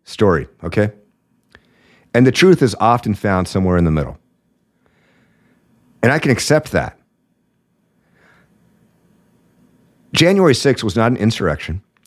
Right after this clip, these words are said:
It was not the worst attack on democracy since the Civil War. Not even close.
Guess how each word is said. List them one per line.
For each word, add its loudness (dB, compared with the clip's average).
It 4
was 4
not 0
the -4
worst -4
attack -2
on 0
democracy 2
since -2
the -2
Civil -2
War. 0
Not 2
even 4
close. 0